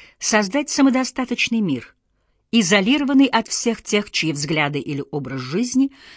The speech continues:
вызывают неловкость и тревогу. "Неолибералы", писал Филипп, стремятся к простоте и ясности не менее, чем фундаменталисты и неонацисты.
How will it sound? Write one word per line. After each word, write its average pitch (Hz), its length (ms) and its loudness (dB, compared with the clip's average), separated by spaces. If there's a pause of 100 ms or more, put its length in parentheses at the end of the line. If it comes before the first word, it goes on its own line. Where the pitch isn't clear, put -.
(120)
вызывают 214 580 0
неловкость 190 640 -2
и 165 100 -4
тревогу. 120 540 -12 (1300)
"Неолибералы", 214 1120 2 (420)
писал 113 340 -10
Филипп, - 460 -10 (400)
стремятся 226 640 0
к - 80 -6
простоте 214 520 0
и 220 40 2
ясности 208 560 -2
не 202 120 2
менее, 240 300 4
чем 220 340 0
фундаменталисты 202 1040 0
и 214 320 -2
неонацисты. 196 1000 0